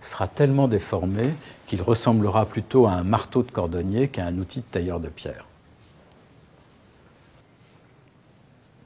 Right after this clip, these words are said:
Alors, on, on a ici l'élément intermédiaire entre le bloc capable, la pierre brute, et la pierre cubique terminée. Hein, on voit ici le travail des faces,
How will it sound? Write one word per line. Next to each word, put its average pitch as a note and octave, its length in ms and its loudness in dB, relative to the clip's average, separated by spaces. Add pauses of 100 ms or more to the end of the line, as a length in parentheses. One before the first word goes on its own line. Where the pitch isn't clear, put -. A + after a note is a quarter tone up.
(640)
Alors, B2 300 4
on, C#3+ 120 8
on D3 160 10
a D#3+ 60 10
ici D#3+ 540 4 (580)
l'élément A2 800 4 (280)
intermédiaire G#2+ 1000 2
entre G2+ 320 0
le E2+ 100 -2
bloc E2 260 -4 (100)
capable, A2+ 580 -4 (100)
la - 60 -12
pierre E2 240 -4
brute, G#2+ 280 -2 (360)
et A2+ 260 6
la F2+ 80 0
pierre E2+ 280 -4
cubique G2 440 -6 (100)
terminée. D2+ 360 -4 (280)
Hein, B2+ 200 -8
on F#2 100 2
voit A2 240 8
ici B2+ 400 0 (160)
le F#2 100 -6
travail F#2 460 0
des D#2 140 -8
faces, - 500 0